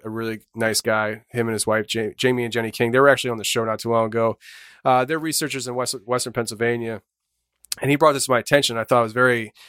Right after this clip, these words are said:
astute of him to, uh, observe.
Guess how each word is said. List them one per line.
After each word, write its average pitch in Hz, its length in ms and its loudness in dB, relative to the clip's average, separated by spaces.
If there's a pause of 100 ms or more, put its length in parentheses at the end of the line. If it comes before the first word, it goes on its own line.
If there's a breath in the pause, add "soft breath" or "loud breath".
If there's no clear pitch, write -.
(300 soft breath)
astute - 680 2 (340 soft breath)
of 113 140 2
him 113 320 -4
to, 123 340 0
uh, 113 320 -2 (400)
observe. 123 560 -2